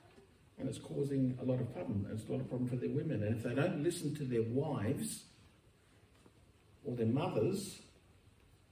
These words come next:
who rebuke them, they'll be disobeying God, won't they? Because, um, drinking can be,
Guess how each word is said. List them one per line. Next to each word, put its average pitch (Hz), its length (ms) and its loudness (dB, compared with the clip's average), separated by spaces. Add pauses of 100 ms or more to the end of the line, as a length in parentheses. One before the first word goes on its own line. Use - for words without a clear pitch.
(160)
who 143 100 2
rebuke 127 560 4
them, 98 280 -2 (760)
they'll 135 160 2
be 135 100 0
disobeying 113 580 0
God, - 300 -4
won't - 160 -10
they? - 160 -10 (1200)
Because, 147 520 0 (100)
um, 127 240 0
drinking 143 640 0
can 127 160 4
be, 123 300 2